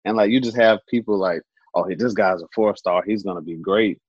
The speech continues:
He's a five-star. He's gonna be great." But I, w-, you know, I walked on to Carolina, and I was, you know, if, if not, you know, I was just as good, if not better than, you know, four or five stars. So I,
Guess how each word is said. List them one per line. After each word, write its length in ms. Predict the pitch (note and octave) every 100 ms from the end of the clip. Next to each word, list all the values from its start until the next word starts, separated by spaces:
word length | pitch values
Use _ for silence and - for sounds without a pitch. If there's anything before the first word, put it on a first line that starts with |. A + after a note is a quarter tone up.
| _ _ _ _ _ -
He's 160 | B2 G#2+
a 60 |
five-star. 500 | - A2+ A2 - G#2
He's 80 | G#2
gonna 140 | G#2+
be 80 | F#2+
great." 340 | F2 A2 B2 F#2
But 220 | G2 -
I, 60 | A2
w-, 220 | E3 - B2
you 40 |
know, 80 | A2
I 60 | C#3
walked 300 | C#3+ B2+ D3+
on 140 | F3
to 60 | C3+
Carolina, 540 | B2 A#2 A2+ A2+ A2+
and 200 | G2+ G2
I 140 | G2+ D#3
was, 320 | A2+ F#2+ F2 _ _ _
you 140 | F#2+ F#2+
know, 280 | E2 D#2 C#2 _
if, 200 | F#2 A2+ - _ _ _ _
if 180 | - F#2+ G#2
not, 240 | A2+ A#2+
you 120 | A#2+ A2
know, 80 |
I 100 | F#2+
was 240 | C#3+ A#2 F#2+
just 300 | F2 A#2+ -
as 140 | A#2
good, 200 | G#2+ C3 A#2+
if 100 | A2+
not 260 | A#2+ G#2
better 280 | A2 C#3 C3+
than, 220 | A#2 A#2
you 200 | A2 A2
know, 160 | A#2 A2 -
four 180 | A2+
or 40 | A2+
five 240 | B2 C#3
stars. 80 | - A2+
So 60 | -
I, 240 | A2+ F#3+